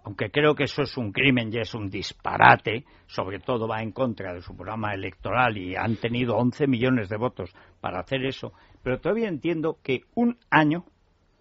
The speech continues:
diga, mira, mientras arreglamos las cuentas no tenemos más remedio que subir los impuestos. Un año, que es lo que dijeron. Va a ser un año, solo un año, y es mientras aclaramos las cuentas porque estos tíos nos lo han dejado todo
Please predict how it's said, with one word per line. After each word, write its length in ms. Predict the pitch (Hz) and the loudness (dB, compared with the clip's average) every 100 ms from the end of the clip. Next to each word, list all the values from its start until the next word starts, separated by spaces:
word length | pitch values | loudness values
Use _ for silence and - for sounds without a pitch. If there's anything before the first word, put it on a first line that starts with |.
| _ _ | _ _
diga, 240 | - 143 135 | 2 4 6
mira, 340 | 156 120 98 - | 4 2 -2 -6
mientras 520 | 135 151 143 139 127 | -2 -2 -2 -4 -4
arreglamos 540 | 135 120 127 160 170 120 | -6 -6 -4 -4 -4 -6
las 160 | 113 | -8
cuentas 380 | - 151 135 135 | -6 -8 -6 -8
no 140 | 104 110 | -10 -12
tenemos 360 | 117 110 110 | -10 -10 -10
más 160 | 95 87 | -12 -12
remedio 400 | 104 113 120 107 | -12 -12 -12 -14
que 140 | 101 | -16
subir 300 | 92 90 90 | -18 -16 -16
los 240 | 85 78 - | -16 -18 -20
impuestos. 420 | - - - - _ - | -20 -20 -20 -20 _ -2
Un 200 | 131 101 | -2 -2
año, 240 | 85 - _ _ _ | -8 -16 _ _ _
que 100 | 101 | -10
es 120 | 113 | -4
lo 100 | 220 | -4
que 120 | 143 | -4
dijeron. 500 | 113 90 202 180 87 - _ _ _ | -8 -2 0 2 0 -10 _ _ _
Va 140 | 123 139 | 2 4
a 40 | |
ser 240 | - 196 | 6 6
un 160 | 208 220 | 6 10
año, 380 | 220 190 87 - _ _ _ | 10 10 6 -2 _ _ _
solo 440 | - - 226 247 240 | 0 12 12 12 12
un 180 | 233 | 12
año, 380 | 214 214 156 90 - - | 12 10 6 2 -8 -14
y 220 | 135 147 | 0 6
es 120 | 202 190 | 6 4
mientras 460 | 233 196 175 139 | 0 2 2 2
aclaramos 540 | 156 - 135 165 180 208 | 0 2 2 4 4 6
las 180 | 196 | 6
cuentas 340 | 185 214 233 220 | 6 4 6 6
porque 220 | 151 139 | 4 2
estos 300 | 143 - 175 | 0 0 -2
tíos 200 | - 202 | 2 0
nos 180 | 190 127 | 2 0
lo 100 | 120 | 0
han 100 | 151 | 0
dejado 380 | 139 139 156 160 | 0 0 2 0
todo 400 | - 139 156 165 | 0 0 2 -2